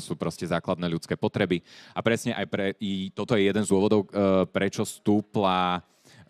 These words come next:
prečo stúpol vlastne vek, kedy sa ženy stávajú matkami a v Európskej únii je to teda dvadsaťdeväť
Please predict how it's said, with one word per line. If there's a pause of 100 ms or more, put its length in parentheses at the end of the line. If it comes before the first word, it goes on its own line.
prečo
stúpol
vlastne
vek,
kedy
sa (160)
ženy
stávajú
matkami
a
v
Európskej
únii
je
to
teda
dvadsaťdeväť